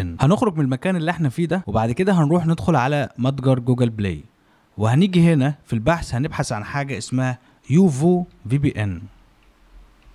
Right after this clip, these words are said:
وبعد كده نضغط على بحث. هيظهر لك هنا التطبيق يوفو في بي إن، هتضغط عليه بالشكل ده، وبعد كده تعمل له تثبيت. بعد ما يخلص تثبيت هتضغط على فتح، هيفتح معاك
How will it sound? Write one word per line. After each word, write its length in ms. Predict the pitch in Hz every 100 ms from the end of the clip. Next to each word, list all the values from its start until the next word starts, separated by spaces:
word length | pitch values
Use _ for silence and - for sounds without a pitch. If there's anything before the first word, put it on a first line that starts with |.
| - _ -
وبعد 240 | 117 120
كده 160 | 170 202
نضغط 260 | 185 175
على 200 | 120 127
بحث. 360 | 107 92 - - _ -
هيظهر 300 | 113 127 208
لك 200 | 208 175
هنا 100 | 185
التطبيق 400 | - 127 135 175
يوفو 340 | 147 156 135
في 60 | 147
بي 200 | 139 101
إن، 120 | 90 - _ _
هتضغط 380 | - 123 214 208
عليه 160 | 165 175
بالشكل 360 | 165 - 156
ده، 180 | 139 180 - _ _ _ -
وبعد 220 | 120 120
كده 120 | 151
تعمل 280 | 185 151 139
له 60 | 156
تثبيت. 420 | 131 - 101 82
بعد 220 | 127 165 185
ما 120 | 151
يخلص 300 | 131 170 143
تثبيت 440 | 123 107 131 202
هتضغط 360 | - 127 160 147
على 260 | 117 139 127
فتح، 560 | _ - 107 - - -
هيفتح 340 | - 180 - 139
معاك 360 | 120 151 -